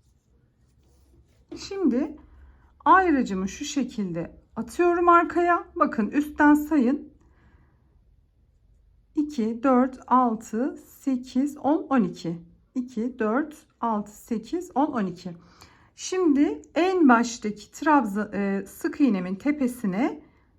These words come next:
tığımı geçiriyorum. Bakın ayracımı önce arkaya attım. Siz de öyle yapın. Ayracımı arkaya atıyorum. En baştaki sık iğnemin tepesine batıp ilmek kaydırma yapıyorum.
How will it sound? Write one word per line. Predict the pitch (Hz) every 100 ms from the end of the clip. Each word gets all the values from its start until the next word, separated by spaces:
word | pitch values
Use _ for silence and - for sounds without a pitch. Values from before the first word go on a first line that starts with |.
| _ _ _ _ _ _
tığımı | - 339 277 180
geçiriyorum. | 170 214 - 330 349 359 359 392 - _ _ -
Bakın | 214 220
ayracımı | - 262 269 269 254 240
önce | 269 254 254
arkaya | 233 220 208 170
attım. | - 240 - 359 381 359 _ _ _ _ _ _
Siz | - 254 185
de |
öyle | 180 170
yapın. | - - 370
Ayracımı | 262 226 202 170 190
arkaya | 196 196 180
atıyorum. | - 220 - 339 339 349 370 _ _ _ _ _ _ -
En | 349 311
baştaki | 240 208 - 196 -
sık | - 302 -
iğnemin | 233 185 196
tepesine | 285 285 208 - 170 165
batıp | 247 - 392 - _ _ _ _ _ _
ilmek | 349 285 233 285
kaydırma | - 214 175 175 175
yapıyorum. | - - -